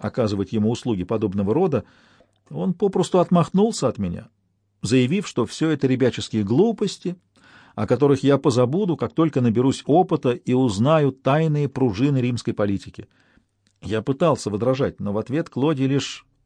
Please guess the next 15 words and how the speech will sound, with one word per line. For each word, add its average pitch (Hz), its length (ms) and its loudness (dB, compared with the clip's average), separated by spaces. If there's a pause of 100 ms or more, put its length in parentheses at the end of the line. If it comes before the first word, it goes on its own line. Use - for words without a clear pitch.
(140)
хохотал, 151 800 0 (100)
называя 113 460 2
меня 131 200 2
своим 120 280 0
лучшим 131 340 0
другом 160 560 2 (680)
и 113 120 0
уверяя, 139 420 6
что - 160 -4
сегодня 127 380 2
ночью 151 500 0
он 147 240 0
устроит 151 420 0
отличную 139 560 -2
потеху. 110 500 -2